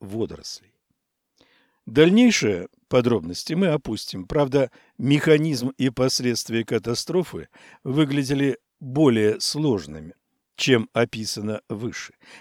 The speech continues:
но её размеры были именно таковы.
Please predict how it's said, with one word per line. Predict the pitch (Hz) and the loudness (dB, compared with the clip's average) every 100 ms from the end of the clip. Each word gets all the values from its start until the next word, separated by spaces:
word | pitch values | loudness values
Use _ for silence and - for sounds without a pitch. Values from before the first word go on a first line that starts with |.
| - | -2
но | 117 143 | 4 6
её | 147 151 | 6 4
размеры | 151 143 175 185 180 | 2 2 0 0 0
были | 160 165 | 0 -2
именно | 165 139 127 131 131 | -2 0 0 0 -2
таковы. | 131 139 139 135 80 | -4 -6 -6 -8 -10